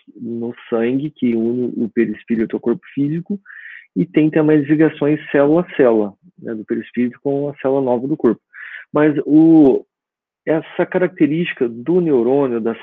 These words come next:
célula nervosa, que tem toda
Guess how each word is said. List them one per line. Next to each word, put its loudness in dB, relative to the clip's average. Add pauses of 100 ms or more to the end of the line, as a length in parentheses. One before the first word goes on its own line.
célula 0
nervosa, -4 (460)
que -10
tem -4 (120)
toda 2